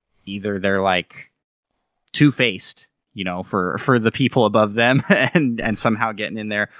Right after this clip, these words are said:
or that the system is broken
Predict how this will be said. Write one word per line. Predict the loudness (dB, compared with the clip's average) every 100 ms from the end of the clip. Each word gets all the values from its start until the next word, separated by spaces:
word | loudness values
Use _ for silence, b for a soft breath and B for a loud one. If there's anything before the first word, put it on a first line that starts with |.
| B B _
or | 2 4 4 4 0 -2
that | -12 -2 2 2 -2 -10 _ _ _ _ _ _ _
the | -10 0 2 2 0 -2
system | 0 0 0 -4
is |
broken | -4 -6 -6 -8 -10